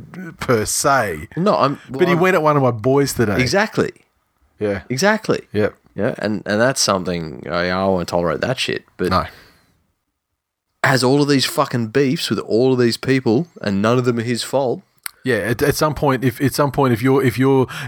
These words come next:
Speaker 1: go-, you know, nego-, navigating your way through life and you're just fucking just butting up against, against fucking all these assholes.
Speaker 2: So now we've got fucking Smith's had his bust up with Billy, or their wives had a fucking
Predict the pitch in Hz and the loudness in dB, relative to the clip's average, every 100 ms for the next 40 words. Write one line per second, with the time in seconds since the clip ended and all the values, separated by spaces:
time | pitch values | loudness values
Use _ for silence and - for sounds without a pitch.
0 | - 127 127 147 135 117 123 135 127 123 | 0 0 0 0 0 0 0 0 2 0
1 | 131 135 135 135 123 123 123 120 123 - | 0 -2 0 0 2 2 2 2 0 0
2 | 113 117 110 104 - - 117 - 123 127 | 0 2 2 0 -6 -12 -10 -2 2 2
3 | 117 - - 120 120 107 87 _ 113 117 | 2 -2 -2 0 0 -2 -6 _ 0 2
4 | 110 101 101 107 - - - - 107 104 | 2 2 2 0 -2 -10 -14 -4 0 0
5 | - 113 107 113 104 98 - 123 117 110 | 2 2 2 2 0 -2 -2 -2 0 0
6 | 104 104 101 110 92 101 - - 123 110 | 2 2 2 0 0 -2 -2 -2 0 2
7 | 123 135 123 - 110 - 107 98 98 - | 2 2 0 0 -2 -2 -6 -4 -4 -4
8 | - 117 113 110 98 - 98 98 - 92 | -2 -4 -2 -2 -4 -2 -2 0 -2 -2
9 | 95 87 - 107 156 220 _ _ _ _ | -4 -6 -4 0 0 -2 _ _ _ _
10 | _ _ _ _ _ _ 101 92 90 92 | _ _ _ _ _ _ 0 2 2 2
11 | 101 110 - 110 - 113 - 110 104 101 | 2 2 0 -2 0 0 0 -4 -6 -10